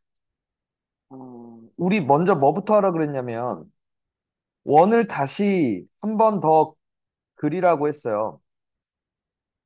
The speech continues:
그러니까 이렇게 있다는 거잖아. 맞죠? 원래 있던 원과 저 원은 서로 합동이야, 그지? 맞니?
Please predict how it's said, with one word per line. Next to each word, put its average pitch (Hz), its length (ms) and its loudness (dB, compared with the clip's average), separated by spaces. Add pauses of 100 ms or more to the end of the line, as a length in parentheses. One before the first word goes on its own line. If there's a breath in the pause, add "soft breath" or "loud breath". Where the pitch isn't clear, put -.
(880)
그러니까 151 220 -10
이렇게 190 360 -2
있다는 123 340 -4
거잖아. 85 480 -10 (1160)
맞죠? 101 480 -2 (640)
원래 233 420 6
있던 226 340 0
원과 170 440 4
저 185 140 0
원은 160 640 2
서로 208 240 -6
합동이야, 214 680 -4
그지? 135 420 -10 (800)
맞니? 175 400 -8